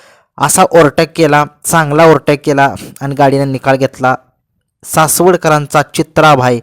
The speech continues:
आणि त्याच्यासोबत पळाला तांदुळवाडीकरांचा, बारामतीकरांचा पक्षा. पक्षा आणि चित्राबाई यांची गाडी सेमीसाठी पात्र केली सोन्या ड्रायव्हर रामोसवाडीकरांनी.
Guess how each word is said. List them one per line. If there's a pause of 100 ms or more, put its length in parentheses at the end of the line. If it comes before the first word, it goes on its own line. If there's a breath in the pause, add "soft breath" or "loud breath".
(440 soft breath)
आणि
त्याच्यासोबत
पळाला
तांदुळवाडीकरांचा,
बारामतीकरांचा
पक्षा. (560 soft breath)
पक्षा (100)
आणि (100)
चित्राबाई
यांची
गाडी
सेमीसाठी
पात्र
केली
सोन्या
ड्रायव्हर (260)
रामोसवाडीकरांनी.